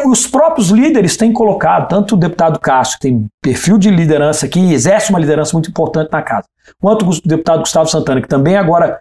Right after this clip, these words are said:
construiu essa sua liderança com muito trabalho. E, e ele também tem dito que eles querem trabalhar alinhados com o governo. Os dois blocos são blocos governistas. Então,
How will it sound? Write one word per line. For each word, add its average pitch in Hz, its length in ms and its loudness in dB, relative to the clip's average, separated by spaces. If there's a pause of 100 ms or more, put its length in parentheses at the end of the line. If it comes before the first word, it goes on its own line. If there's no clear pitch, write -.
(240)
construiu 190 480 2
essa 226 180 0
sua 208 180 0
liderança 185 440 0
com 147 120 -2
muito 160 280 0
trabalho. 147 560 0 (520)
E, 180 360 2
e 165 140 0
ele 202 200 2
também 208 240 2
tem 247 140 2
dito 220 300 2
que 233 220 -2 (420)
eles 143 240 -2
querem 202 240 2
trabalhar 170 400 0
alinhados 196 380 0
com 165 100 -2
o 139 40 -2
governo. 131 400 -2 (160)
Os 135 140 0
dois 190 260 2
blocos 170 280 -2
são 165 100 0
blocos 165 380 -2
governistas. 156 680 0
Então, 254 300 -2